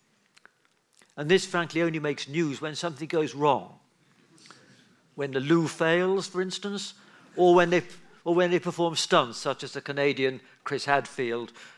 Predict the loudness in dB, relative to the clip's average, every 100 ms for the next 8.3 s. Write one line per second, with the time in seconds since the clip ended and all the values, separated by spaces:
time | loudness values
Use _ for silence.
0 | _ -4 -4 -2 -6 -6 -2 4 4 4
1 | -2 -4 -4 -4 -8 -16 _ _ -20 -20
2 | _ _ _ -20 -20 -20 -20 -20 -20 _
3 | _ -20 -20 -20 -10 0 2 4 2 4
4 | 2 4 4 2 -4 -6 _ _ _ -6
5 | -6 -4 0 2 2 -2 -6 -8 -10 -4
6 | 0 0 -2 -2 -2 -2 -4 -20 _ -8
7 | -6 -4 -4 -4 -8 -14 -12 -12 -10 -12
8 | -10 -16